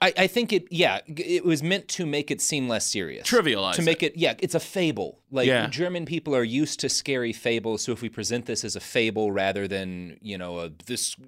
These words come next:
Speaker 1: you
Speaker 2: Go
Speaker 1: there
Speaker 2: and
Speaker 1: might
Speaker 2: see it
Speaker 1: be
Speaker 2: as a,
Speaker 1: islands
Speaker 2: see
Speaker 1: where
Speaker 2: it
Speaker 1: this
Speaker 2: as a
Speaker 1: hap-,
Speaker 2: joke.
Speaker 1: Yeah, exactly,
Speaker 2: Yeah.
Speaker 1: exactly. They were trying to
Speaker 2: Not
Speaker 1: make
Speaker 2: as
Speaker 1: it
Speaker 2: a
Speaker 1: seem
Speaker 2: commentary.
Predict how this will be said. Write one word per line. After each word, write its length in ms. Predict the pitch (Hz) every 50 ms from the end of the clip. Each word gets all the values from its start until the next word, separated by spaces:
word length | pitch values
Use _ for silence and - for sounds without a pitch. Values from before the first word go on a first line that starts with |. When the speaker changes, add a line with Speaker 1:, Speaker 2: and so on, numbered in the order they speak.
| 131 117 -
Speaker 1:
you 100 | 127 127
Speaker 2:
Go 120 | 180 202
Speaker 1:
there 80 | 208 147
Speaker 2:
and 80 | 151
Speaker 1:
might 100 | 175 196
Speaker 2:
see 60 | 202 185
it 20 | 165
Speaker 1:
be 120 | 160 -
Speaker 2:
as 60 | -
a, 40 | 202
Speaker 1:
islands 360 | 240 247 226 202 175 156 139
Speaker 2:
see 80 | 139 214
Speaker 1:
where 80 | 214
Speaker 2:
it 20 | 208
Speaker 1:
this 140 | - 185 147
Speaker 2:
as 40 |
a 60 | 160 151
Speaker 1:
hap-, 80 | -
Speaker 2:
joke. 420 | - 135 131 120 110 - - - -
Speaker 1:
Yeah, 220 | - 180 180 147 104
exactly, 580 | 120 120 113 110 117 110 95 - - - - -
Speaker 2:
Yeah. 140 | 107 107 107
Speaker 1:
exactly. 440 | 101 101 92 87 82 - 82 76
They 120 | 82 117 120
were 100 | 117 113
trying 340 | 113 - 147 139 135 131 123
to 40 | 120
Speaker 2:
Not 120 | 120 120
Speaker 1:
make 100 | 123 120
Speaker 2:
as 80 | 113 113
Speaker 1:
it 20 |
Speaker 2:
a 40 | 110
Speaker 1:
seem 100 | - 104
Speaker 2:
commentary. 640 | 113 110 110 104 104 101 - 107 98 92 90 90